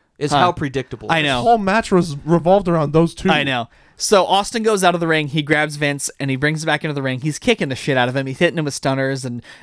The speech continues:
Speaker 2: elbows.
Speaker 3: There's an
Speaker 2: and
Speaker 3: unprotected chair shot somewhere in there.
Speaker 2: Yeah, he gets laid out with a chair. And then The Rock comes out to make words with Austin. And, uh,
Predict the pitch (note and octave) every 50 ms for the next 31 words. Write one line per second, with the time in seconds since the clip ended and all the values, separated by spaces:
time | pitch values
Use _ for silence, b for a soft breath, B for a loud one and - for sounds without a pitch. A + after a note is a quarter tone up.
0 | B - D#3+ D3+ D3 D3 C#3 C3+ C3+ C3+ C#3 C3 C3 C3+ B2+ C3 A#2+ - C3+ D3
1 | C#3 - C#3 - - B2+ B2+ - - C3 A#2+ - - B2 A#2+ A#2 A#2 A#2 A#2 A2+
2 | A2+ A2+ A2+ E3+ D#3+ D#3+ D#3+ D#3+ D#3 E3+ D#3+ C3+ - - - - - D#3 E3 C#3+
3 | - - F3+ D#3+ D3 - D3+ D3 C#3+ C#3 D#3 C#3+ - - D#3 C#3 C#3+ C#3 C#3+ -
4 | - D#3+ E3 E3 G3+ B3 B3+ B3 G#3+ G3 F#3+ D3+ - D#3 D3+ D3+ D#3 F#3 - -
5 | - D#3+ C3 A#2+ A2+ A#2 G#2 G2 G2+ - _ _ _ - - D#3+ D#3 C#3+ C3 -
6 | - C#3+ C3+ C3 B2+ B2 B2 B2+ C3+ C#3+ C3+ - - B2+ A#2 A2+ A#2 - - D3
7 | C#3+ C#3 C#3 C#3 D3 C#3+ C3+ C3+ C3+ C3+